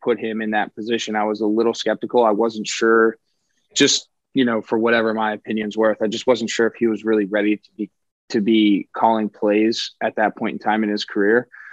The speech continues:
But to make me look like a complete asshole, he has matured very, very fast. And I think he's just done, like you said, everything that you just said. He's done a great job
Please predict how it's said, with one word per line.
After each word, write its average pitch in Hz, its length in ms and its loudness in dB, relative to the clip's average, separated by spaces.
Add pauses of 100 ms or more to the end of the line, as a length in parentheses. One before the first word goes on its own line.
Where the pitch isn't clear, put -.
(180)
But 123 380 2 (280)
to 131 100 0
make 123 180 2
me 120 140 0
look 117 180 -2
like 113 140 0
a 110 60 -8
complete 110 360 -4
asshole, 110 640 -2 (100)
he 127 220 0
has 113 240 -2 (300)
matured 113 640 2
very, 113 260 2
very 107 260 2
fast. 107 560 0
And 117 80 -6
I 113 80 -2
think 113 220 -6
he's 110 200 -4
just 110 160 -6
done, 110 300 0
like 107 200 -2
you 113 80 0
said, 107 200 0
everything 107 380 0
that 95 100 -2
you 101 120 -2
just 101 200 -4
said. 98 180 0
He's 104 140 -2
done 110 120 -2
a 101 60 -4
great 104 320 0
job 98 380 0